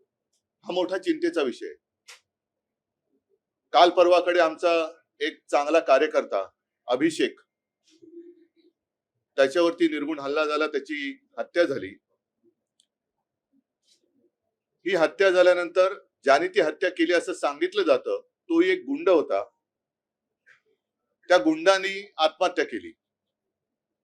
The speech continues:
हे प्रकरण जेवढं वरकरणी वाटतं तेवढं सोपं दिसत नाहीये.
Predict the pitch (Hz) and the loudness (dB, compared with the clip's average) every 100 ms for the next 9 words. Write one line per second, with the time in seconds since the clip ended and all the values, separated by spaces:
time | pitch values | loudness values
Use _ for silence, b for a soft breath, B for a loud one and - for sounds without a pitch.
0 | _ _ _ _ - 196 160 156 190 196 | _ _ _ _ -2 0 2 2 4 2
1 | 202 - _ _ 120 156 180 170 165 180 | 0 -10 _ _ -6 0 4 4 4 2
2 | 185 180 151 - 175 170 165 165 156 - | -2 -2 -4 -2 -4 0 2 0 -2 -12
3 | _ _ 156 143 170 147 139 151 139 151 | _ _ -6 0 0 -2 -8 -8 -6 -6
4 | 156 | -6